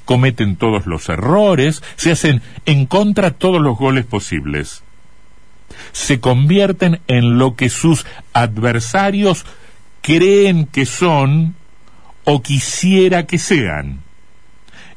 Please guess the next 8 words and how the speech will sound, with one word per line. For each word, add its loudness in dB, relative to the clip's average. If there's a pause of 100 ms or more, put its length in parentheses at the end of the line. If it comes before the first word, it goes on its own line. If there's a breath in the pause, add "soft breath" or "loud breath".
El 2
gobierno 2
se 0
vuelve, 2
perdón 0
por 0
la 2
repetición, 0